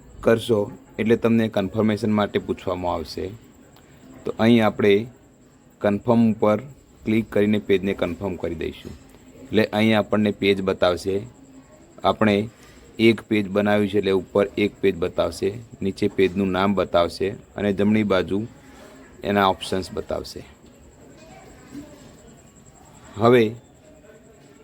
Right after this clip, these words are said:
દાખલા તરીકે બીજું પેજ બનાવવું છે તો બીજા પેજ માટે ફરી એ પ્રોસેસ કરીશું. પેજીસમાં જઈ ન્યૂ પેજ ઉપર ક્લિક કરીશું. ન્યૂ પેજ ઉપર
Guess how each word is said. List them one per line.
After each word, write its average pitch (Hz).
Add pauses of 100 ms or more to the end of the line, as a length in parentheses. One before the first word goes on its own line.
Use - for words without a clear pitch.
(260)
દાખલા 107
તરીકે 110
બીજું 104
પેજ 104 (100)
બનાવવું 87
છે 85 (1400)
તો 120 (960)
બીજા 110
પેજ 110 (100)
માટે 107 (100)
ફરી 104
એ -
પ્રોસેસ 98
કરીશું. 101 (220)
પેજીસમાં 101
જઈ 101 (540)
ન્યૂ 104
પેજ 98
ઉપર 90 (100)
ક્લિક 98
કરીશું. 104 (960)
ન્યૂ 107
પેજ 107
ઉપર 104